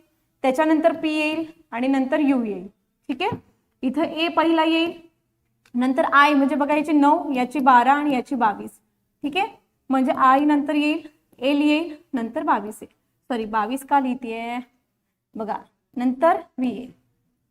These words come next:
हे झालं रँक वाईज.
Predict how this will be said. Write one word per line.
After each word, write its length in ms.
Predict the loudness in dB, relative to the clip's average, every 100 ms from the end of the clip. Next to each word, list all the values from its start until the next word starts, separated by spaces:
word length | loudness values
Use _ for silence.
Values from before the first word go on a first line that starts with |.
| _ _ _ _ _ _ _ _ _ _ _ _ _ _ 0
हे 100 | 2
झालं 300 | 4 4 6
रँक 240 | 4 4
वाईज. 200 | 4 2